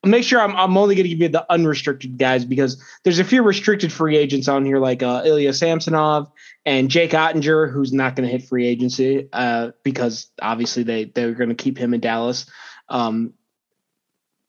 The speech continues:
but yeah, a handful of restricted free agents that probably aren't worth getting into, but there's plenty of unrestricted free agents that we could talk about. And the one at the top of the list, one I mentioned a few minutes ago, is Marc-Andre Fleury. So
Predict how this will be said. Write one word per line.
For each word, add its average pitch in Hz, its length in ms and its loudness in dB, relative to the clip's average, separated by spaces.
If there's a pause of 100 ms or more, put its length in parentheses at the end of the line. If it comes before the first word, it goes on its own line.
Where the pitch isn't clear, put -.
(140)
but 214 120 4
yeah, 143 200 2
a 147 60 0
handful 202 300 2
of 151 100 0
restricted 151 400 -2
free 139 160 2
agents 131 280 0
that 131 200 -2
probably 135 260 0
aren't 135 140 -2
worth 135 140 -2
getting 131 220 0
into, 131 360 -2 (240)
but 160 120 0
there's 151 180 0
plenty 262 460 0
of 165 360 0
unrestricted 190 720 0
free 135 180 0
agents 127 300 -2
that 143 180 0
we 135 120 0
could 131 120 -4
talk 135 260 -2
about. 127 320 -4 (300)
And 156 200 2
the 165 60 4
one 254 200 4
at 220 80 2
the 190 100 2
top 214 280 0
of 202 80 2
the 165 100 2
list, 202 280 0
one 170 180 2
I 156 120 2 (120)
mentioned 175 320 -2
a 160 40 -8
few 202 140 0
minutes 233 300 0
ago, 170 340 0 (320)
is - 120 -14
Marc-Andre 220 580 2
Fleury. 202 560 -2
So 147 640 0